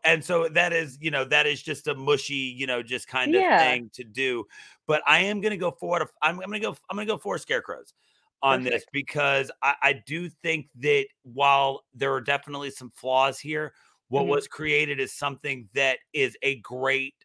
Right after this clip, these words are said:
Speaker 1: bridge for
Speaker 2: Mm-hmm.
Speaker 1: somebody like me who's been watching these forever and loves them to try to pass that on to my child, who I'm kind of just trying to,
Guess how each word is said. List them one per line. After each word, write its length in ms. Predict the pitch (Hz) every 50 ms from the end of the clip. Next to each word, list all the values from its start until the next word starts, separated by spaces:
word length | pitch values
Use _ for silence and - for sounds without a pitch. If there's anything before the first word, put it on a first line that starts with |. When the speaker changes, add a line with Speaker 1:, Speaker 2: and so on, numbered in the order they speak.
| _ _ 110 -
Speaker 1:
bridge 540 | - 127 131 143 147 139 135 131 127 175 165 160
for 80 | 165 143
Speaker 2:
Mm-hmm. 80 | - -
Speaker 1:
somebody 300 | - 139 131 131 127 127
like 240 | 120 113 107 - 120
me 320 | 143 156 165 165 160 160
who's 180 | 131 139 139 117
been 200 | 117 127 123 123
watching 340 | 127 131 131 - - 135 131
these 180 | 127 127 110
forever 460 | - - 127 123 120 117 113 120 123 - -
and 160 | 123 117 117
loves 320 | 117 117 117 113 107 - -
them 260 | 120 113 113 113 104 - - - - _ _ -
to 120 | - 143
try 320 | 139 - - 139 139 135
to 100 | 131 131 -
pass 420 | - - - 135 135 131 113 -
that 220 | - 131 127 123 123
on 460 | 120 117 117 117 110 110 107 110 101 - _ _ - _ _ _ _ _
to 400 | - - 139 127 120 117 113 110 107
my 140 | 110 110 107
child, 460 | - - 135 127 123 120 120 117 110
who 140 | 131 135 131
I'm 180 | 131 139 135
kind 400 | - - - 165 180 214 208 190
of 160 | 208 196 151
just 320 | - - - 170 160 - -
trying 240 | - 165 180 175 160
to, 100 | 165